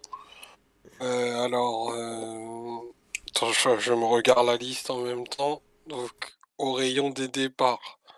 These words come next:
Soler, Carlos. <laughs> Vitinha, Victor, Ferreira. Euh,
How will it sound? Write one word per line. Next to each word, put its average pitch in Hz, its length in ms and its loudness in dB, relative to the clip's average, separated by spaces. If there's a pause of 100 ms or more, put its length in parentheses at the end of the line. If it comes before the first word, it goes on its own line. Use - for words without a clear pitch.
(680)
Soler, 139 500 8 (180)
Carlos. 135 500 0 (460)
<laughs> - 3250 -12
Vitinha, 156 840 4
Victor, 135 640 4
Ferreira. 127 680 6 (2000)
Euh, 123 1120 -2